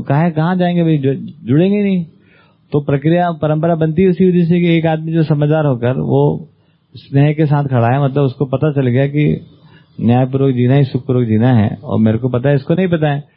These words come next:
आज नहीं पता, कल इसको पता चलेगा, तो उसकी एक स्थिति बनती है, उससे वो, वो उससे जुड़ा रहता है,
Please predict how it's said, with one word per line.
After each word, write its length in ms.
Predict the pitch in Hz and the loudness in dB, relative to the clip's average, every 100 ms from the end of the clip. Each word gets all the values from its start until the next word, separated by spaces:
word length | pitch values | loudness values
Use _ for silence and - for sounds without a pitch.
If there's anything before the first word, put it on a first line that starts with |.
| _ _ | _ _
आज 200 | 143 160 | -4 -2
नहीं 120 | 165 170 | -2 -4
पता, 220 | 165 170 | -2 -2
कल 180 | 170 175 | 0 -2
इसको 200 | 156 175 | 0 -4
पता 320 | 175 190 190 | -2 0 0
चलेगा, 360 | 180 170 160 151 _ _ _ _ _ _ _ | 0 -2 -4 -10 _ _ _ _ _ _ _
तो 220 | 151 170 | -2 0
उसकी 380 | 165 - 190 185 | 0 0 0 0
एक 160 | 180 151 | 0 -2
स्थिति 220 | 180 190 | -2 0
बनती 320 | 185 185 196 | 0 0 2
है, 100 | 196 | 2
उससे 240 | 165 143 170 | 2 2 2
वो, 140 | 165 | 0
वो 260 | 143 117 117 | -2 -2 -2
उससे 160 | 120 | 0
जुड़ा 220 | 127 135 | 0 0
रहता 300 | 156 170 165 | 0 0 0
है, 240 | 143 98 | -2 -4